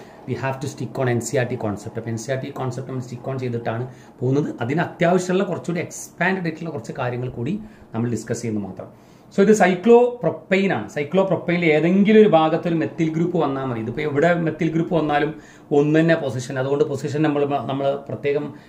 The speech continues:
mention ചെയ്യേണ്ട കാര്യമില്ല. So compound-ിന്റെ പേര് വൺ മെത്തിൽ സൈക്ലോപ്രൊപ്പൈൻ ആണ്. ഇനി methyl cyclopropane എന്ന് പറഞ്ഞാലും തെറ്റില്ല. ഈ മെത്തിൽ സൈക്ലോപ്രൊപ്പൈനിന്റെ ചെയിൻ ഐസോമർ ഏതാ?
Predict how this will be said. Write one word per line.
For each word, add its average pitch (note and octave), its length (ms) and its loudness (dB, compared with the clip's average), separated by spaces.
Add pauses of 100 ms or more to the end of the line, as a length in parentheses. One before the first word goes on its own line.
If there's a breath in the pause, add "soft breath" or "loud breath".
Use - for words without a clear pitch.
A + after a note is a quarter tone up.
mention D3 380 -2
ചെയ്യേണ്ട C#3+ 240 -2
കാര്യമില്ല. A#2+ 640 -2 (440 loud breath)
So F3 100 4 (420)
compound-ിന്റെ F3 420 4
പേര് D3 440 0 (160)
വൺ F3 360 2
മെത്തിൽ C#3+ 500 -2
സൈക്ലോപ്രൊപ്പൈൻ C#3 1080 -2
ആണ്. B2 280 -4 (320 loud breath)
ഇനി D#3+ 140 2
methyl E3 480 4
cyclopropane D#3+ 880 0
എന്ന് D#3+ 140 2
പറഞ്ഞാലും C3 580 -2
തെറ്റില്ല. G#2+ 600 -8 (280 loud breath)
ഈ G3+ 280 4 (140)
മെത്തിൽ F3+ 380 2
സൈക്ലോപ്രൊപ്പൈനിന്റെ D#3 960 2
ചെയിൻ C3+ 320 -6
ഐസോമർ C#3+ 400 0
ഏതാ? A2 360 0